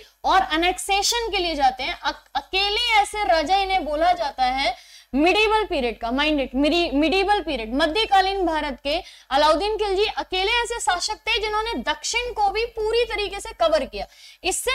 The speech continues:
पहले कौन सी डायनेस्टी थी जिसने दक्षिण को भी पूरा कवर किया, तो मौर्य डायनेस्टी स्टार्ट, अ, याद रखिएगा। लेकिन क्योंकि मौर्य डायनेस्टी हम एंशिएंट काल में रखते हैं, इसीलिए मैंने एम्फसाइज किया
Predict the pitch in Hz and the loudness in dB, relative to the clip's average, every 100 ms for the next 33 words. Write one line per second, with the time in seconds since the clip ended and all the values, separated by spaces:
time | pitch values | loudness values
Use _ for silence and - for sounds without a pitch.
0 | 539 381 370 427 480 480 403 403 427 466 | 0 2 4 2 0 0 2 2 2 -2
1 | 440 403 415 - 415 415 415 370 370 392 | 2 2 0 -4 -6 -2 0 0 -4 -4
2 | 359 294 - 392 403 381 339 339 403 359 | -4 -4 -6 -6 -6 -6 -2 0 0 -2
3 | 359 349 339 320 320 262 320 392 - - | -2 -2 -2 -4 -4 -4 -4 -6 -12 -14
4 | - 381 339 330 359 370 349 330 330 - | -4 0 2 2 4 4 2 0 -4 -4
5 | 247 - 269 277 240 262 269 277 294 311 | -8 -4 -2 -2 -2 0 0 0 -4 -2
6 | 285 285 - - - 277 349 349 330 370 | -2 -4 -8 -8 -2 2 2 0 -2 0
7 | 330 302 349 320 311 320 - 320 311 285 | 0 2 2 2 0 -2 -4 -4 -2 -4
8 | 277 330 320 277 277 294 277 247 359 370 | -4 -4 -2 0 0 0 -4 -4 -2 -2
9 | 349 320 320 320 269 277 294 311 302 - | -2 -2 0 -2 0 -2 -2 -2 -4 -4
10 | 269 285 | -2 -2